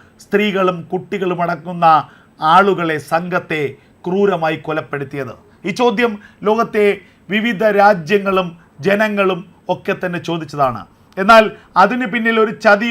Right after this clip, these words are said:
ഒളിഞ്ഞിരിപ്പുണ്ടെന്നും ആ ചതി മനസ്സിലാക്കാൻ കഴിയാത്ത, കഴിയാത്തതാണ് ഇസ്രായേലിന് പറ്റിയ അബദ്ധമെന്നും പിന്നീട് തിരിച്ചറിഞ്ഞു. ഗാസയിലെ ഒരു വിഭാഗം ജനങ്ങളെ ഇസ്രായേലി ജനത വിശ്വസിച്ചു. കൂടപ്പിറപ്പുകളെന്ന് കരുതി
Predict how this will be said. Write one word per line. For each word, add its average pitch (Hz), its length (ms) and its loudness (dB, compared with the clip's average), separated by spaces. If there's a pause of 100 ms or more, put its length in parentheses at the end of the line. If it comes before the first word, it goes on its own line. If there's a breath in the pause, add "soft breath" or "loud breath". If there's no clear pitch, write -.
ഒളിഞ്ഞിരിപ്പുണ്ടെന്നും 208 840 0 (480 soft breath)
ആ - 20 8 (200)
ചതി 214 300 2
മനസ്സിലാക്കാൻ 202 640 0 (100)
കഴിയാത്ത, 202 500 2 (760 soft breath)
കഴിയാത്തതാണ് 190 760 4 (480 soft breath)
ഇസ്രായേലിന് 196 720 2 (260)
പറ്റിയ 190 400 2
അബദ്ധമെന്നും 180 600 -4
പിന്നീട് 165 340 -6
തിരിച്ചറിഞ്ഞു. 175 560 -4 (1040 soft breath)
ഗാസയിലെ 220 800 6 (320)
ഒരു 208 240 2
വിഭാഗം 208 520 4 (140)
ജനങ്ങളെ 185 480 0 (800 soft breath)
ഇസ്രായേലി 196 640 4
ജനത 175 200 -4 (100)
വിശ്വസിച്ചു. 165 540 -4 (280)
കൂടപ്പിറപ്പുകളെന്ന് 202 1200 2
കരുതി 185 340 -2